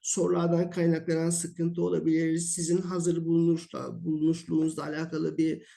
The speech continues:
problem olabilir. Ama yüzde doksan itibariyle benim soruları çözdüğüm şekilde çözerseniz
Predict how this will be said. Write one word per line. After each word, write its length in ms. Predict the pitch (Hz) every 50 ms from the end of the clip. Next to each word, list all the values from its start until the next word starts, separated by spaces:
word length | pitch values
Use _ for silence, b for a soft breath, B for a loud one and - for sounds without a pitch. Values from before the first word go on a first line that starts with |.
| B B B
problem 540 | - 156 156 151 143 139 147 151 147 143 139
olabilir. 760 | 151 175 175 165 147 - 156 147 180 247 302 262 - - - b b b b b b b _ -
Ama 540 | 285 302 254 208 214 254 302 - - - _ _ _ _ _ -
yüzde 720 | 196 190 190 208 247 269 254 220 214 302 285 240 214 220
doksan 480 | 214 190 196 - - 170 156 147 - -
itibariyle 1160 | 190 214 214 208 - 202 175 175 185 185 185 190 214 226 214 185 151 175 226 294 302 - - - b b b b b _ _ _ -
benim 500 | 262 262 254 247 226 190 - - - - _
soruları 640 | - - - - - - 226 214 214 220 240 247 - -
çözdüğüm 460 | - - 220 220 214 196 240 233 214
şekilde 420 | - 190 - - 147 139 139 -
çözerseniz 840 | - 226 226 220 240 208 175 175 170 175 - 220 277 311 - - -